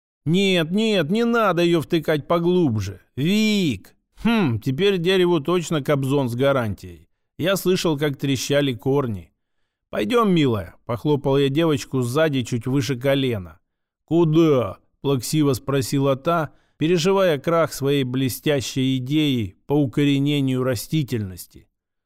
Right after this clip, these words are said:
«Сдаваться бабе Цао, это ж все-таки парк».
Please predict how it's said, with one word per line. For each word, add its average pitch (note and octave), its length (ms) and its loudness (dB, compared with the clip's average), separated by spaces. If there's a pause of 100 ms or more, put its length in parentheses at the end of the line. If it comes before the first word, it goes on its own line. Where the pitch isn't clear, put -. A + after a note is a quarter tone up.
(120)
«Сдаваться D#3 640 0
бабе C#3 340 0
Цао, C3 560 -2 (120)
это D#3+ 260 -2
ж - 40 -2
все-таки E3 440 -2
парк». C3 680 -2